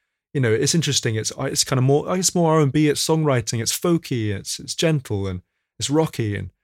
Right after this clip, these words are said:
then with Volume Three, it opens all out, and it becomes more,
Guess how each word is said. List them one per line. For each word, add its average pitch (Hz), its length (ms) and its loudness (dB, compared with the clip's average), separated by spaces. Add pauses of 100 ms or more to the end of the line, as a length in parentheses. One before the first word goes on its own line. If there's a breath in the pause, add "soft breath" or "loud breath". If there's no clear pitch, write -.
(300)
then 135 80 6
with 135 120 6
Volume 139 240 6
Three, 156 360 4
it 131 40 6
opens 135 360 2
all 127 180 0
out, 139 260 0
and 104 160 -4
it - 120 -10
becomes 117 360 -2
more, 113 280 -2